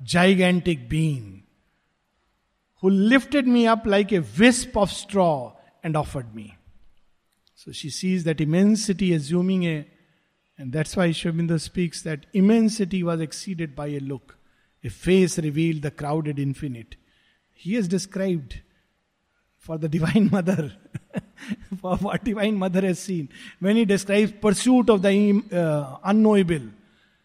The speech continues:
it's amazing. All disguises fail and fall away. Even soul appears as if it's nothing. It will vanish. And then he sees the Lord of Life on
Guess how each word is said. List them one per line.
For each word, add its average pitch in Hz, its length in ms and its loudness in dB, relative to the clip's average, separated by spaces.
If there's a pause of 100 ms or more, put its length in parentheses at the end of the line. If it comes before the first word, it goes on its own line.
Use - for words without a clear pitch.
(220)
it's 196 240 -8
amazing. 226 640 -2
All 254 400 8
disguises 214 760 2 (280)
fail 233 280 2
and 226 160 0
fall 202 280 2
away. 196 180 4
Even 214 320 2
soul 339 380 -2
appears 277 420 2
as 262 100 -2
if 277 120 0
it's 247 200 -6
nothing. 233 440 -4 (640)
It 196 120 0
will 226 100 4
vanish. 190 560 2 (920)
And 151 160 -6
then 190 160 4
he 196 60 4
sees 190 680 -2 (580)
the 147 200 -8
Lord 180 320 4
of 180 180 2
Life 170 540 0
on 170 320 -2